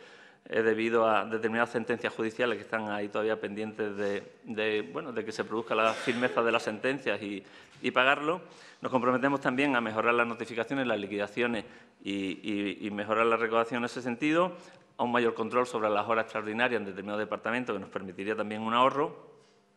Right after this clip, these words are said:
un control más si cabe, aunque ya lo tenemos, pero mayor si cabe en los suministros, principalmente eléctricos, para producir también ahorros y no incrementar el importe de transferencias. En definitiva, con este plan de saneamiento, con las medidas adoptadas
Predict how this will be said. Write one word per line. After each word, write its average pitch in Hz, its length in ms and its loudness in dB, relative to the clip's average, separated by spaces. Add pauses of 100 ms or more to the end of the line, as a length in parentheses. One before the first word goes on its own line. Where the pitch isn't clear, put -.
(240)
un 147 160 0
control 135 460 6
más 120 200 0
si 117 140 -6
cabe, 131 340 2 (100)
aunque 104 220 -10
ya 110 80 0
lo 110 100 -4
tenemos, 117 400 -4
pero 92 220 -8 (320)
mayor 110 260 0
si 110 140 -6
cabe 117 220 4
en 104 80 -2
los 101 100 -4
suministros, 104 640 -6 (120)
principalmente 107 540 -4
eléctricos, 143 520 -4
para 90 180 -6
producir 98 400 -8
también 110 320 -4
ahorros 127 360 2 (340)
y 139 160 2
no 135 100 4
incrementar 117 480 2
el 117 60 0
importe 107 280 -2
de 104 80 -4
transferencias. 92 560 -6 (320)
En 120 120 -2
definitiva, 139 640 6
con 135 140 -2
este 131 200 -6
plan 131 200 0
de 131 80 0
saneamiento, 147 680 -2
con 127 140 0
las 113 100 2
medidas 113 460 0
adoptadas 135 640 4